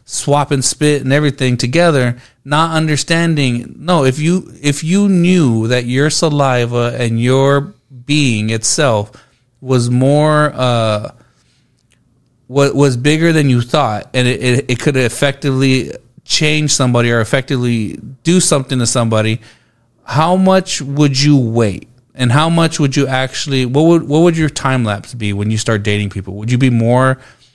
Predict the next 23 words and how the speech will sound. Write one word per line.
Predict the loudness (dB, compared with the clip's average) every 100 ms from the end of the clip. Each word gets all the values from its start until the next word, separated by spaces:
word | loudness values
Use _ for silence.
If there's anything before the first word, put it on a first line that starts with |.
| _ _ _ -20 -20
freely | -8 0 4 4 2
giving | 2 2
it | 2
away, | 4 4 4 2
or | 2 2 2
would | 2 2
you | 0 0
actually | -2 -2 -4 -2 0
respect | 0 -2 -2 -2 -4 -6
it | -4
enough | 0 -2 -2
to | -2
be | -2
like, | -2 -2
"Oh, | 0 0
wow, | 0 -2 -2 -6 _ _ _ _ -2
my | 0
body | 2 0 0
is | 2
actually, | 0 -2 -4 -2 -2 -4 -2
oh, | -2 0
wow, | 0 0 2
that's, | -2 -4 -16 -18 -20